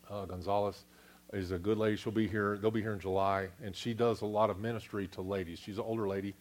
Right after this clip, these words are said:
She's about seventy, and then she really enjoys teaching younger ladies and then bringing them up in the fear and admonition of the Lord and so on. But it, it works because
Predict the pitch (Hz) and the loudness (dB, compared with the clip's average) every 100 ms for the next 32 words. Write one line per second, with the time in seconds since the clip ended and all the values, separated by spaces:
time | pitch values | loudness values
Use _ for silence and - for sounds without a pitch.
0 | - - - - 101 98 104 85 - 117 | -18 -20 -12 -8 -4 0 0 0 0 0
1 | 92 87 85 90 90 - - - 113 107 | 0 -4 -8 -10 -14 -20 -20 -12 -4 -2
2 | 110 - 131 110 101 - 104 120 170 175 | -2 0 0 0 -6 -12 4 6 6 4
3 | 127 104 143 120 - - 160 151 - 110 | 2 0 2 2 -2 -6 -4 -4 -4 -6
4 | 110 92 107 110 123 117 107 98 104 82 | -6 -10 -4 0 2 2 2 2 2 0
5 | 82 - 110 98 101 95 - - - - | -8 -14 -8 -4 -4 -6 -10 -20 -20 -2
6 | 107 110 110 107 104 104 - 101 98 92 | 0 2 0 0 2 2 2 -2 0 -2
7 | 90 - - - 117 107 101 98 101 101 | -2 -10 -20 0 2 4 2 0 -2 -4
8 | 107 95 98 98 98 92 90 - 90 90 | -4 0 4 4 4 2 -4 -2 0 -2
9 | 95 - - - - - - - - - | -6 -12 -20 -20 -20 -20 -20 -20 -20 2
10 | 135 143 135 139 147 165 208 151 - 131 | 6 6 6 4 6 8 8 6 0 -4
11 | - 151 143 117 | 6 8 8 4